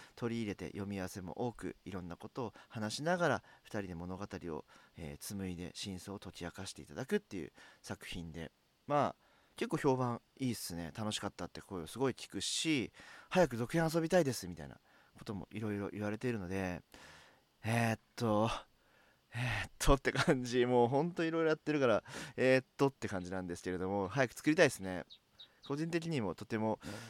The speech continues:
えー、やりたいなっていうキャラクターたちだったので、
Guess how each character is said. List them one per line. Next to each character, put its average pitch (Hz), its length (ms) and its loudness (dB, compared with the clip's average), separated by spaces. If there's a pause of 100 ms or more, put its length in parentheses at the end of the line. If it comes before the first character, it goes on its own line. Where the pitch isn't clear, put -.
え 95 220 0
ー、 - 20 2
や 101 100 2
り 107 100 -4
た 117 120 2
い 110 60 2
な 113 120 0
っ 110 40 -6
て - 180 -8
い 101 240 2
う - 60 -4 (880)
キ 110 80 0
ャ - 20 8
ラ 107 80 8
ク - 80 -10
タ 113 80 6
ー - 20 4
た 98 100 0
ち - 100 -4
だ 87 80 -4
っ - 20 -20
た 87 160 -8
の 80 80 -6
で、 85 380 -4